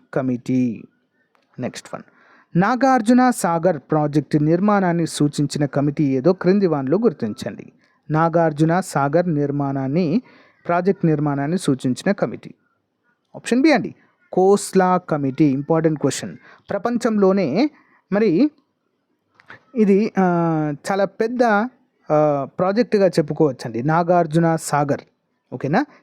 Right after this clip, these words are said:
చేతి నిర్మాణంగా చెప్పుకుంటారండి, ఇది చాలా ఇంపార్టెంట్. నెక్స్ట్ వన్, ఈ క్రింది వాణ్ణి జతపరచండి. భరూచా కమిటీ, బి భాస్కర్రావు కమిటీ, శ్రీకృష్ణ కమిటీ, జెఠ్మలానీ కమిటీ.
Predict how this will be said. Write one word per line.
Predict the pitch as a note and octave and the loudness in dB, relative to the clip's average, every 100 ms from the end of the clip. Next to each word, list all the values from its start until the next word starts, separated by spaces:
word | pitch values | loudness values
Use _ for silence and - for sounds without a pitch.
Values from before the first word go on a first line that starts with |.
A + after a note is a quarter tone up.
| - G3 | -4 -2
చేతి | G3+ | 0
నిర్మాణంగా | G#3 F#3 F3+ F3 E3+ F3+ D#3+ | 0 0 0 -2 0 0 0
చెప్పుకుంటారండి, | G3+ - _ D#3 C#3+ D#3 C#3 C3+ C3 B2+ | -2 -10 _ -6 -2 0 0 0 -2 -2
ఇది | D3 C4+ - _ - | 0 0 -2 _ -4
చాలా | C#3+ | -2
ఇంపార్టెంట్. | D3 C3+ C#3+ - C3 _ _ _ _ _ _ _ _ _ _ _ _ - | -2 0 -2 -2 -14 _ _ _ _ _ _ _ _ _ _ _ _ -6
నెక్స్ట్ | E3+ - | -6 -6
వన్, | - - _ _ _ _ _ A3 | -16 -18 _ _ _ _ _ -4
ఈ | |
క్రింది | G#3+ A#3+ C#4 C#4+ | 0 2 2 2
వాణ్ణి | A3+ G#3 G#3+ | 2 2 2
జతపరచండి. | E3+ F3+ F3 F3+ - G2 F2 - _ _ - | 2 0 0 -2 -6 -10 -12 -16 _ _ -4
భరూచా | E3+ F#3+ F#3 F#3+ | 0 0 0 -2
కమిటీ, | F#3+ F#3 B3 - _ _ _ _ - | -2 -2 -4 -8 _ _ _ _ 0
బి | F#3 | 2
భాస్కర్రావు | D#3+ E3+ - F#3 F#3 F3+ | 4 2 0 0 0 0
కమిటీ, | F#3+ F#3+ A#3 B3 | -2 -2 -2 -4
శ్రీకృష్ణ | - F3 F#3+ G3 - F#3 | 0 0 2 0 0 0
కమిటీ, | F#3 F#3 B3 D4 _ _ _ C#3+ | 0 0 0 0 _ _ _ 0
జెఠ్మలానీ | F#3+ - G3 F3+ F3 G3 | 0 2 2 2 0 -2
కమిటీ. | D#3 G#2 - | -4 -6 -12